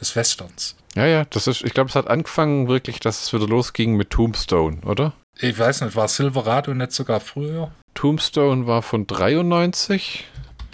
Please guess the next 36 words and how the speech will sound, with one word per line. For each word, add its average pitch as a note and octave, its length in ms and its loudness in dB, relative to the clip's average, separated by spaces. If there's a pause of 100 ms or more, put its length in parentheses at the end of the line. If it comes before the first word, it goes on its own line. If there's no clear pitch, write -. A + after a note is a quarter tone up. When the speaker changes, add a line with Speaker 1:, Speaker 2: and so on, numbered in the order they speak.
(600)
Speaker 2:
Da G2 100 -4
kam A2+ 260 0
Erbarmungslos D3 800 2
von A2 240 -4
Clint G#2+ 220 -2
Eastwood C#3+ 360 0
noch C#3+ 160 0
davor, C#3 420 2
wobei, A2 420 2 (180)
ah, B2 140 2
Silverado A#2+ 540 4
ist G#2 80 -2
von G#2+ 180 -2
fünfundachtzig. G#2 880 -2 (140)
Ja. G#2+ 260 -2 (140)
Wobei, C3 420 2 (380)
ja, A#2+ 280 2 (120)
Erbarmungslos B2 880 0
ist, A#2 220 0
äh, A2+ 180 4 (100)
kann A#2+ 180 0
man A2+ 80 2
jetzt - 140 -2
drüber A#2+ 220 0
streiten, A#2+ 440 0
ob G2+ 120 -2
das - 200 -2
wirklich A2 280 0
ein G#2 100 2
Western G#2 380 0
ist F#2+ 200 -2
oder G2+ 260 2
eher G2 280 2
so - 160 -2
eine F#2+ 120 2
Art G2 360 0